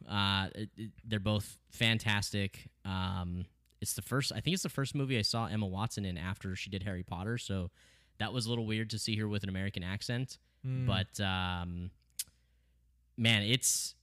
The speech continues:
Speaker 1: I mean, it's a coming of age movie. You know, it's kids in high school. Um,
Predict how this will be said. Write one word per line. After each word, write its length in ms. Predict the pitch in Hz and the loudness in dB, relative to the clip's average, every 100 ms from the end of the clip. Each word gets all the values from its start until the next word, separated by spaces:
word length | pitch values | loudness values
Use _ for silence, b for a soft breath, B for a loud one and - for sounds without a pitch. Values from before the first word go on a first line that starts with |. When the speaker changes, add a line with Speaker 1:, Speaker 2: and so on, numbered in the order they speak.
| - 104 | -4 2
Speaker 1:
I 100 | 165 | 6
mean, 120 | 208 | 6
it's 100 | 208 | 4
a 60 | 226 | 2
coming 260 | 175 170 | 4 4
of 100 | 131 | 4
age 200 | 113 107 | 2 2
movie. 240 | 117 113 117 | 2 2 2
You 140 | 113 | 2
know, 120 | 110 | 2
it's 180 | 107 - _ - | -2 -6 _ -2
kids 180 | 120 | 0
in 60 | 113 | 2
high 140 | 104 | 2
school. 500 | 101 - 104 104 98 90 - | 0 2 0 2 -2 -4 -6
Um, 680 | 101 95 92 92 87 87 | -2 0 0 -2 -4 -6